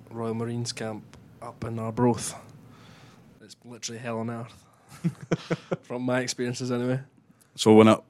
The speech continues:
Speaker 2: when I first signed my first academy deal, after under twenties, I was supposed to go into, in here, into Glasgow.
Speaker 1: Yeah.
Speaker 2: I was an Academy Sevens player attached to Glasgow,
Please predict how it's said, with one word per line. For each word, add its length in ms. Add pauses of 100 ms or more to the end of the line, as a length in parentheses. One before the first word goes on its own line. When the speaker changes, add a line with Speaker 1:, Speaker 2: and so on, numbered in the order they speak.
(160)
Speaker 2:
when 180
I 80
first 360
signed 180
my 100
first 400
academy 360
deal, 260 (760)
after 280
under 160
twenties, 600 (400)
I 100
was 160
supposed 380
to 40
go 480
into, 680 (180)
in 100
here, 240 (140)
into 140
Glasgow. 400 (300)
Speaker 1:
Yeah. 180 (160)
Speaker 2:
I 40
was 100
an 80
Academy 340
Sevens 320
player 220
attached 340
to 60
Glasgow, 420